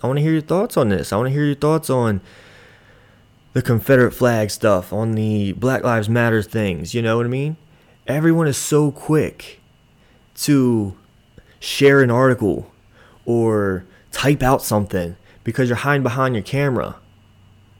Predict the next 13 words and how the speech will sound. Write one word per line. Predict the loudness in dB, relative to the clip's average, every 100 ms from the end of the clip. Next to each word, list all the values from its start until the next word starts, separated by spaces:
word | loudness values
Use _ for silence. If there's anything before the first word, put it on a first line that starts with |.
| _ -6
Or |
not | -6 -6
your | -8
camera, | -4 -2 -2 -4 -8
your | -10
computer. | -6 0 4 4 2 -4 -12 -6
I'm | -4 0
hiding | 0 0
behind | -2 -8
my | -8
camera. | -4 -4 -4 -10 -18 -20 -20 -20 -20 -6
But, | 2 4 4
um, | 2 0 -2 -4 -10